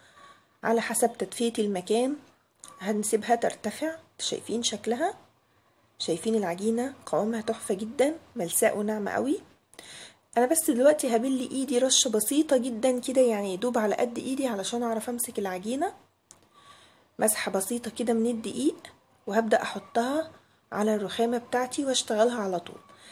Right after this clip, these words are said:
ببدأ اخد قطعة صغيرة بقطعة صغيرة كده على قد حجم الليمونة، وافردها على شكل البقسماط كده، نفس سمك البقسماط يا جماعة. تمام؟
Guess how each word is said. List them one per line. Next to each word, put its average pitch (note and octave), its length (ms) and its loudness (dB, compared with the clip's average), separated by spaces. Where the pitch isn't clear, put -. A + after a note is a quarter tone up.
ببدأ D4+ 340 6
اخد C4+ 240 -2
قطعة C4 300 -2
صغيرة A3 480 4
بقطعة A#3 380 -4
صغيرة G#3 520 0
كده B3 260 0
على A3+ 220 0
قد - 240 -2
حجم A3 320 -2
الليمونة، G#3 600 -2
وافردها A3+ 720 0
على G#3 200 2
شكل B3 300 0
البقسماط A3 600 -4
كده، A#3+ 260 2
نفس A#3+ 280 0
سمك A#3 340 -2
البقسماط G#3 600 0
يا G3 60 0
جماعة. D#3 300 -6
تمام؟ A3+ 400 -4